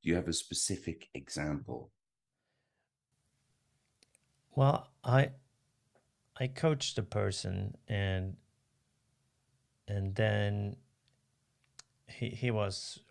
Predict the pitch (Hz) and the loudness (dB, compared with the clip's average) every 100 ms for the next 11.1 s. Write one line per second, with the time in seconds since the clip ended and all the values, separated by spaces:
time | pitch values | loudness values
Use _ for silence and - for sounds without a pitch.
0 | - 151 160 120 101 90 90 92 135 - | 0 6 8 6 4 4 4 4 0 -2
1 | _ _ _ - 107 98 92 90 92 - | _ _ _ -4 -2 0 0 -2 -6 -12
2 | _ - 110 101 98 - - 110 110 110 | _ -8 0 2 2 -4 -4 -2 -2 -4
3 | - 90 85 82 - 104 95 90 87 92 | -6 -6 -6 -8 -10 -8 -8 -8 -8 -6
4 | 98 101 95 98 92 - 87 85 110 - | -6 -4 -4 -4 -4 -6 -6 -8 -10 -12
5 | 110 - - 90 98 98 95 90 92 90 | -14 -10 -6 -2 -2 0 0 -2 -4 -6
6 | 90 - 95 92 - _ - - - - | -8 -6 -6 -6 -12 _ -20 -20 -20 -20
7 | - - - 113 107 - - 104 104 104 | -14 -12 -2 0 0 -2 0 2 4 2
8 | 110 107 107 110 160 175 139 - - 90 | 0 -2 -4 -4 -4 -2 -2 -4 -6 -4
9 | 90 87 92 87 - 92 98 95 92 92 | -4 -4 -6 -6 -6 -4 -2 -4 -6 -6
10 | 110 120 113 - 92 135 127 110 - - | -4 -4 -6 -6 -6 -8 -6 -6 -6 -16
11 | - | -16